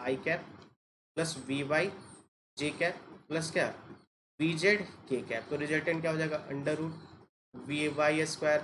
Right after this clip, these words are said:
plus वीवाई का square plus वीजेड का square, तो ये हो जाएगा। ठीक है, अब मान लीजिए वीएक्स की velocity सेम है तीनों की magnitude में, तीनों डायरेक्शन में velocity क्या है, सेम। तो ये क्या हो जाएगा बच्चों, root three वीएक्स मान लीजिए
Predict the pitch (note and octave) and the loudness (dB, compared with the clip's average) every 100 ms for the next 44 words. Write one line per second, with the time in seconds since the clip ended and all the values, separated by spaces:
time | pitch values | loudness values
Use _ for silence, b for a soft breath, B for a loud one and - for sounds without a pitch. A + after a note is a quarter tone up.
0 | - D3+ D3+ C3 C#3 C#3 C#3+ C#3+ D3 C#3+ | 2 0 0 -2 -2 2 0 2 0 2
1 | D3 C#3+ D3 - C#3+ C#3 A#2+ B2 C#3 C3 | 0 0 -2 -2 0 0 -6 -4 -2 2
2 | C3+ B2+ - A#2 - A#2 A2 - - _ | 2 2 0 -2 -2 -8 -12 -16 -20 _
3 | - B2+ C#3+ C#3 C#3 C#3 F#3+ F#3+ C#3+ - | -6 0 0 4 2 2 0 0 0 -2
4 | B - F3 F#3+ G3+ G3+ D#3+ C3 C#3+ D#3 | B 0 8 10 10 8 4 -2 -2 4
5 | F#3 D#3 B2+ - - - E3 E3+ F3 G3 | 8 8 4 -4 -6 -2 4 6 6 4
6 | F#3+ G#3 - F#3 F3+ D3 C3 A#2+ A2 B2 | 4 0 4 6 6 4 2 0 -2 0
7 | B2+ B2+ B2 B2 A2+ A2+ - _ - F#3+ | 2 2 0 -6 -6 -10 -12 _ 2 8
8 | G3+ E3 C#3+ C3+ D3 D3 D3 C#3+ D#3+ G3 | 10 10 6 0 0 2 2 -2 -4 0
9 | D3+ - C3 A#2 - - - _ E3+ F3+ | 0 -2 -4 -6 -10 -20 -20 _ 0 2
10 | F3 F3 F3 E3+ E3+ E3 F3+ F3+ - - | 6 6 8 6 4 0 -4 -4 -16 -20
11 | _ _ _ _ _ _ _ _ D#3 F3 | _ _ _ _ _ _ _ _ 0 0
12 | - - G3 G#3 D#3 D#3 E3+ E3 F3 E3+ | -2 0 2 2 4 6 6 6 2 2
13 | E3+ E3 | 0 -4